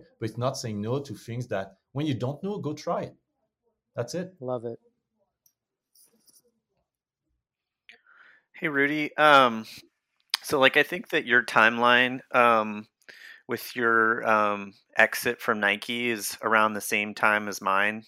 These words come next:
Speaker 3: not generally
Speaker 1: Yeah.
Speaker 3: speaking. Um, and I think that, you know, your comment around just sort of, like, taking an assessment, right? And kinda just reflecting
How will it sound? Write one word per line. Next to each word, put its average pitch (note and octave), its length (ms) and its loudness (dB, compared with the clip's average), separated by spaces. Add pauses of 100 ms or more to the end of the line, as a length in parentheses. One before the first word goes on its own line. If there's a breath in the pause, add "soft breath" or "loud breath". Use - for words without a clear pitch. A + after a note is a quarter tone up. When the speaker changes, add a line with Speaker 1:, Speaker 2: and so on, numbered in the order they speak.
(120)
Speaker 3:
not G#2+ 240 -8
generally G2+ 380 -4
Speaker 1:
Yeah. - 40 -12
Speaker 3:
speaking. A2+ 460 -8 (640 loud breath)
Um, G#2+ 520 6 (300)
and A#2 220 6
I A2 80 8
think B2+ 320 -4
that, G#2+ 220 2 (200)
you A2 160 -6
know, G#2 180 4
your G#2 220 0
comment A2 460 0
around G2+ 560 0
just - 240 -6
sort G2 160 2
of, F#2+ 180 -2 (100)
like, G#2+ 200 -6
taking G#2 380 -6
an F#2+ 60 -10
assessment, F#2 760 -4
right? G2 400 0
And G2+ 120 -12
kinda G2+ 420 -2 (500 loud breath)
just - 200 -6
reflecting F#2+ 800 0